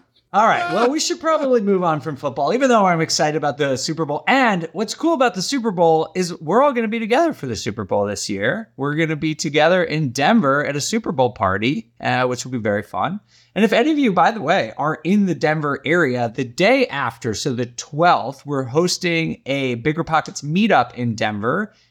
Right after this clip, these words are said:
Uh, so if you're in the Colorado area, James, Henry, Kathy, myself, and the other podcast hosts will all be there. So go check that out. But we've talked enough about football. Let's get into real estate after this break.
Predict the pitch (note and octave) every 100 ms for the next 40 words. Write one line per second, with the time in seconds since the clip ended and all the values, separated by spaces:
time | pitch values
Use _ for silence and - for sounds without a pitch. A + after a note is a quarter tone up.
0 | _ A#2+ A#2 A#2 D#3 E3 F#3 F3+ D#3 E3+
1 | E3 D#3+ D3+ F#3 G#3+ D#3 F3 F3+ - B2+
2 | D3 F#3 D3 - _ B2 A#2 A#2+ C#3+ E3
3 | - G2+ G#2 C3 B2 A#2 A#2 A#2 C#3+ -
4 | B2 B2 B2+ C#3 F3 F3 F3 G3 E3 -
5 | D3 D3+ - D3 - E3+ B3 A3+ - C3+
6 | B2 C#3+ - C3+ - E3+ F#3 A#3+ - _
7 | _ _ _ _ _ - C4+ E3+ - -
8 | - _ D3+ - G3 G#3+ F#3+ F#3 F3+ F3+
9 | - - C3 - C#3 E3 - C#3+ D3+ -
10 | - B2+ D3 C#3+ - C3 C3+ C#3 - C#3
11 | A2+ B2+ B2 - B2 A2+ - - G#2 -
12 | G#2 - - - -